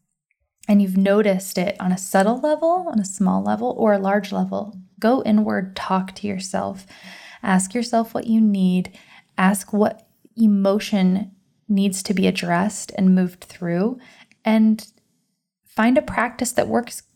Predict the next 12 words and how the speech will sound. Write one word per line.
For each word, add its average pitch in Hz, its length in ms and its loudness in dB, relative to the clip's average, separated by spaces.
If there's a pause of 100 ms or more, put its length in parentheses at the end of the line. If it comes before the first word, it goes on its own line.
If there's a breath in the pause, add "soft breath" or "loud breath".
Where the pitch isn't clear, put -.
(200)
well 196 320 2
for - 160 -6
you. 190 400 0
Sometimes 254 480 0
our 196 140 4
regular 185 760 2
yoga 226 320 2
practice 214 520 0
or 190 60 0
our 180 120 2
regular 185 400 2
meditation 208 720 -2